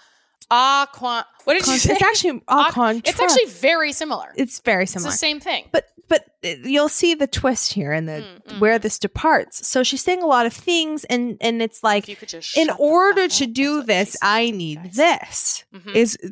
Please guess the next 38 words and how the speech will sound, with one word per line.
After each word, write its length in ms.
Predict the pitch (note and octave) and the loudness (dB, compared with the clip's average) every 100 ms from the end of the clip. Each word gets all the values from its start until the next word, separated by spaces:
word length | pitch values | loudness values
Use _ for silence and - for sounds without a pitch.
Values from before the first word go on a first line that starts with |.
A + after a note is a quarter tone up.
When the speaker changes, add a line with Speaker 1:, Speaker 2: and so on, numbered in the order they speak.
| - - | -16 -4
Speaker 2:
this, 280 | A#3 - - | -2 0 0
I 120 | B3 | 0
don't, 140 | C4+ - | 0 -2
I 160 | A#3+ | -4
can't 260 | C4 - F4 | -2 -4 -4
even, 180 | C#4+ A#3+ | -6 -8
I 40 | B3 | -8
don't 100 | C#4+ | -8
even 140 | C#4+ | -2
know 100 | C4 | 0
what 140 | B3+ A#3 | 0 -2
the 80 | |
verbiage 340 | F#3+ B3 E4 C4+ | 0 2 2 0
was 200 | A3+ G#3+ | -2 0
that 100 | - | -2
she 160 | A3 | 0
used, 320 | A#3+ F4+ E4+ - | 2 2 2 0
but 100 | G#3+ | -2
she 100 | A#3 | -2
was 100 | - | 0
talking 260 | D4 E4 | -2 0
about 200 | C4 G3 | 0 0
how, 340 | G3+ G#3+ G#3 G3+ - - _ | 2 2 4 2 -6 -20 _
you 140 | A#3 A3 | 0 2
know, 240 | G3 F#3 - | 4 2 2
I 240 | A#3+ C#4 | 2 2
don't 200 | C#4+ C4 | 0 -2
have 340 | B3 C4 A#3+ A#3 | -2 -2 0 0
what 140 | G#3 | -2
it 160 | - _ | -2 _
takes 500 | - F#4+ F4+ - - | 0 0 0 0 0
for 140 | A#3+ | 0
her 240 | A#3 A#3+ A#3 | 0 -2 -2
to 100 | G#3 | -2
do 180 | A#3 G#3+ | -2 0
what 120 | G3+ | 0
I'm 160 | G#3 | 0
asking. 720 | C4+ D#4 D#4 - D4+ C#4 C#4 | 2 2 2 0 0 0 -2